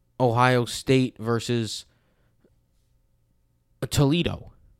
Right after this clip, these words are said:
right? Like, these are N F L players. So how much is this gadget type of player supposed to work out? Even if,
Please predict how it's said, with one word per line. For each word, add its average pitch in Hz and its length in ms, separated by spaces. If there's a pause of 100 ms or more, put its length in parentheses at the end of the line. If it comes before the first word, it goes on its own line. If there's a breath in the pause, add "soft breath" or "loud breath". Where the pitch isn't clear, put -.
(400)
right? 160 180
Like, 143 160
these 147 200
are 151 140
N 139 220
F 135 160
L 131 200
players. 104 600 (680)
So 131 380
how 131 220
much 139 260
is 120 180
this 127 180 (220)
gadget 123 340
type 123 200
of 113 180
player 127 460 (420 soft breath)
supposed 131 400
to 131 100
work 127 220
out? 147 220
Even 156 240
if, 170 100